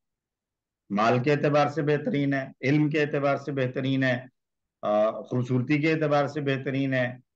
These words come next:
अखलाक के एतबार से, बहुत सारी सूरतें हो सकती हैं ना पहलू बेहतरीन होने के। तो वो जो एक confusion पैदा हुई है, उस confusion को दूर करने के लिए जो लफ्ज आता है जो, अ, fix कर देता है कि ये जिस भलाई की बात की जा रही है इससे मुराद ये है कि ये बंदा इल्म में बेहतरीन है,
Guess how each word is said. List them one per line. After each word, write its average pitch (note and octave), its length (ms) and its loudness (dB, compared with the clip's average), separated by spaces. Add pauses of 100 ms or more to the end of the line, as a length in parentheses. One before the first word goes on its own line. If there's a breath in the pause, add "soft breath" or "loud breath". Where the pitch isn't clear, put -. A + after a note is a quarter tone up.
(200)
अखलाक B2+ 440 0
के E3+ 60 2
एतबार D3+ 360 2
से, G#2+ 160 -6
बहुत A2+ 260 0
सारी F#3+ 160 2
सूरतें D3+ 280 -2
हो C#3 80 0
सकती B2+ 260 -6
हैं E3+ 60 -4
ना F3 100 -6
पहलू C#3+ 240 2
बेहतरीन B2+ 460 0
होने G2+ 220 -2
के। F2+ 120 -14 (680)
तो F3+ 340 -4
वो C#3+ 220 4
जो G#3 120 2
एक F3+ 360 2
confusion E3 480 0
पैदा C#3 240 2
हुई D3+ 120 2
है, D#3+ 100 0
उस E3 180 -2
confusion D3+ 560 -2
को D#3+ 140 -2
दूर C3 300 0
करने C#3+ 320 0
के C3+ 140 -4
लिए C#3 160 0
जो B2+ 120 -2
लफ्ज A2+ 360 0
आता A#2+ 280 -2
है B2+ 160 2
जो, D3 440 -2 (340)
अ, A#2 220 4
fix - 360 -4
कर E3 200 0
देता D3 280 0
है D3+ 80 2
कि D3+ 120 -6
ये D3+ 200 2
जिस E3 240 -4
भलाई B2 300 2
की C#3+ 140 -4
बात B2+ 300 -2
की B2+ 100 -6
जा B2+ 140 2
रही D3 180 0
है D3+ 60 -2
इससे - 180 -8
मुराद A#2 460 0
ये A#2 160 2
है B2+ 100 0
कि C3 120 -6
ये B2+ 300 -2
बंदा B2+ 580 -4
इल्म E3+ 300 4
में B2 140 2
बेहतरीन G2 480 -4
है, E2 120 -16